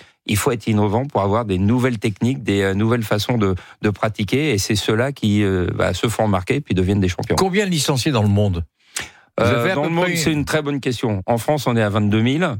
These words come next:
Speaker 1: On
Speaker 2: Et
Speaker 1: est la fédération un petit peu derrière, euh, les États-Unis, mais très peu finalement.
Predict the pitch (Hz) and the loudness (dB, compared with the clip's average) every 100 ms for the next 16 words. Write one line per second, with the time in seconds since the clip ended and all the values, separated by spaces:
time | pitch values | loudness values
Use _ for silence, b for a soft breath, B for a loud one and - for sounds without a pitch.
0 | - - 113 117 117 101 123 123 139 127 | -10 -2 0 2 2 0 0 0 -2 0
1 | 123 123 127 127 107 - 170 208 190 170 | 0 -2 -2 -4 -4 -4 -4 -4 -4 -2
2 | 151 151 151 143 120 113 120 113 120 127 | 0 0 0 0 0 0 2 0 0 0
3 | 113 117 175 180 110 - 139 120 160 175 | 2 2 2 2 0 0 -2 0 -2 -2
4 | 123 110 110 165 | 0 0 2 -2